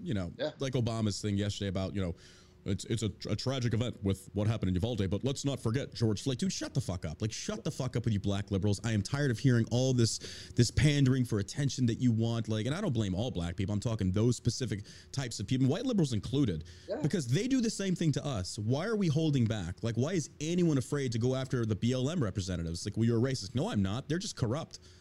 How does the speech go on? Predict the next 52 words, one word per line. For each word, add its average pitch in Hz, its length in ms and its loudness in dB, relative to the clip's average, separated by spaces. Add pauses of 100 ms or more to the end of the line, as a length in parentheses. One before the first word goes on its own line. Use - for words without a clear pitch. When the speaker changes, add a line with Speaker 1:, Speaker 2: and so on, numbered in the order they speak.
(120)
Speaker 2:
Right. 120 160 -4 (340)
Speaker 1:
It's 117 160 -2
just, 117 180 -4
and 127 100 4
you 143 100 4
wanna 185 120 2
talk 131 160 -2
about 104 200 0
black 98 220 -2
privilege. 107 380 0
Let's 120 140 -4
have 139 160 -2
those 123 180 0
conversations. - 800 -6
But - 240 -4
Speaker 2:
Yeah. 98 120 -2
Speaker 1:
no, 90 60 -2
we 90 100 0
can't 87 200 -4
do 87 80 -2
that, 80 240 -4
so. 62 200 -10
Speaker 2:
Yeah, - 80 -6
you, 156 260 -12
you 185 160 -6
can't 180 260 2
find 151 180 2
anybody 139 380 0
in 117 100 -4
my 139 200 -2
entire 127 500 -4 (460)
life 131 400 -2
history 113 420 -6 (260)
that 117 100 -8
will 113 120 -4
accuse 113 320 -6
me 120 160 -2
of 101 80 -4
being 101 160 -6
a - 20 -6
racist, 110 520 -6 (180)
you 113 100 -4
know? 110 240 0 (220)
Speaker 1:
Well, - 80 -4
that's 294 140 -8
what 208 80 -2
people 226 180 2
are 190 100 2
so 196 240 0
afraid 185 360 2
of. 92 200 0
It's 104 180 0